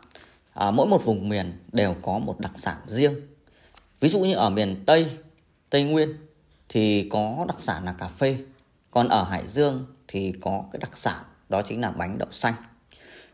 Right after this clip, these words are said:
Còn đặc biệt hơn nữa thì chia sẻ cho quý vị, ở Thái Nguyên thì có đặc sản là trà Tân Cương, hay người ta gọi là chè Tân Cương. Mỗi khi bạn bè gần xa đi Thái Nguyên hay là những người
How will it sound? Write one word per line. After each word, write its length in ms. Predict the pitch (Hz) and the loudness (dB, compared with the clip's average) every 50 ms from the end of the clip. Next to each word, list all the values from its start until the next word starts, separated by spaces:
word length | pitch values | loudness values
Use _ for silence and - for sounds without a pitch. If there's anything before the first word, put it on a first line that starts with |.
| _ _ _ _ | _ _ _ _
Còn 400 | - 127 123 123 123 127 127 127 | 4 6 6 6 6 2 2 2
đặc 140 | 131 127 - | 0 0 2
biệt 120 | 151 123 | 2 2
hơn 280 | 113 139 147 151 160 175 | 2 0 -2 0 2 2
nữa 240 | 202 - 196 269 - - - - - | 4 4 4 2 -2 -6 -16 -18 -6
thì 180 | - 127 117 113 | -2 0 0 2
chia 140 | - 151 143 | 2 0 0
sẻ 220 | - 131 101 95 | 0 -2 -6 -6
cho 100 | - 110 - | -6 -8 -6
quý 160 | - 113 113 | -4 -4 -4
vị, 340 | 113 131 147 - - - - - _ _ _ _ - | -2 -2 -2 -2 -2 -8 -14 -20 _ _ _ _ -2
ở 200 | - 92 90 87 - | -2 -2 -2 -4 -8
Thái 140 | - 98 | -8 -8
Nguyên 280 | 110 127 151 165 165 160 143 - - - - _ _ - | -2 2 6 6 6 6 4 -2 -14 -18 -20 _ _ -8
thì 120 | - 92 - - | -8 -8 -6 -4
có 120 | 92 107 | -6 -4
đặc 120 | - - - | -6 -8 -8
sản 240 | - - 110 - 202 - - 95 | -2 -2 -2 -2 -2 -6 -8 -10
là 100 | 92 90 - - | -10 -10 -10 -6
trà 240 | - 90 87 85 85 - | -6 -6 -6 -6 -10 -6
Tân 280 | - 117 113 - - - | -4 -4 -4 -6 -6 4
Cương, 400 | - 165 160 156 156 - - - - | 6 6 6 6 4 -6 -12 -16 -8
hay 140 | - 113 113 | -6 -4 -2
người 100 | 107 - | -2 -4
ta 160 | - 107 101 | -4 -6 -6
gọi 220 | 90 - - - | -4 -6 -6 -6
là 80 | 95 95 - - | -6 -8 -10 -8
chè 180 | - 95 90 - - | -6 -6 -6 -6 -8
Tân 200 | 107 95 85 - | -8 -8 -4 0
Cương. 300 | 117 113 110 113 - - - - - - - - - - - - - - - _ _ _ - | 0 0 0 0 -6 -16 -20 -20 -20 -20 -20 -20 -20 -18 -20 -20 -20 -20 -20 _ _ _ 0
Mỗi 140 | - 185 214 | 4 4 4
khi 180 | - 220 196 | 6 4 4
bạn 400 | 180 170 165 139 95 - - - | 6 6 4 4 2 0 -2 2
bè 260 | 139 120 117 113 107 104 | 2 4 4 4 2 2
gần 180 | 117 110 101 | 2 0 0
xa 440 | - - - 139 135 135 131 127 127 - - - - - - - - - - | 0 -2 -2 0 0 0 0 -2 -4 -8 -14 -20 -20 -20 -20 -20 -14 -4 0
đi 300 | 147 143 143 143 135 131 | 2 4 4 4 2 0
Thái 200 | 127 117 110 113 | -2 -2 -4 -2
Nguyên 260 | 127 139 151 143 131 127 - - - - - - - - - - - - | 4 6 6 4 4 2 -6 -12 -16 -14 -12 -12 -12 -10 -10 -8 -6 0
hay 240 | - 135 131 127 | 2 4 4 4
là 320 | 120 113 113 107 101 95 95 95 | 2 2 0 0 -2 -2 -4 -4
những 220 | 92 90 139 139 | -4 -2 2 4
người 300 | 135 127 113 98 87 | 4 4 4 4 0